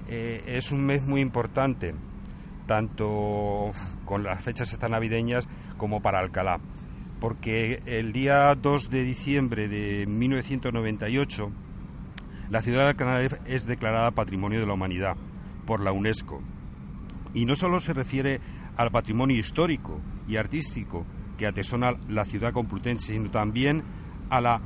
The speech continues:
trascendente aportación de Alcalá de Henares a la cultura universal, y especialmente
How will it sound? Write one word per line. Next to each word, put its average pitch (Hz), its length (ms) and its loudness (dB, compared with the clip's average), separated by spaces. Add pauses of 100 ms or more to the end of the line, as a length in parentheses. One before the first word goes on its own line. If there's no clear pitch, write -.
(260)
trascendente 123 760 0
aportación 123 640 0
de 117 80 2
Alcalá 110 300 2
de 120 80 4
Henares 101 460 0 (320)
a 110 100 2
la 104 120 2
cultura 123 420 2
universal, 110 600 2 (360)
y 151 180 2
especialmente 151 800 2